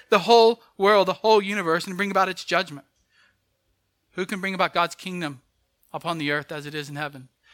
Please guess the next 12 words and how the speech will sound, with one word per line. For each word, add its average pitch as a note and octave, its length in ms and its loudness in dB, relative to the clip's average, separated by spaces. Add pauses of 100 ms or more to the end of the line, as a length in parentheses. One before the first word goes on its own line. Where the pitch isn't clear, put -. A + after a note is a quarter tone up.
(120)
That's F#3 160 -4
the F3+ 80 -8
question G3 360 0
that D#3 100 -6
John E3 340 -2
brings E3 320 -8
to E3 220 -8
us D3+ 140 -12
here C#3+ 300 -12 (400)
in D#3 120 -8
this D#3 160 -6
scene E3 420 -10